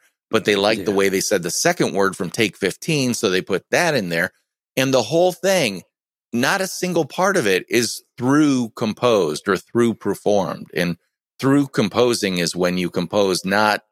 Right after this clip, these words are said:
Speaker 1: verse, chorus, verse, chorus, bridge, chorus, out, but through composing is like the work that Stephen Sondheim did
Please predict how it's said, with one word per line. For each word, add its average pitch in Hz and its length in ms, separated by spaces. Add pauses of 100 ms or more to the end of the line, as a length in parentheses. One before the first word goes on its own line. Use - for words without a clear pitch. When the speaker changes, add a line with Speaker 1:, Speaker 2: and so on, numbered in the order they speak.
(280)
Speaker 1:
verse, 101 380
chorus, 82 400
verse, 92 320
chorus, 80 460
bridge, 85 480 (120)
chorus, 73 520 (380)
out, 90 320 (400)
but 98 200 (180)
through 131 220
composing 95 540
is 85 140
like 90 220
the 87 100
work 82 300
that 80 240
Stephen 90 440
Sondheim 82 600
did 78 280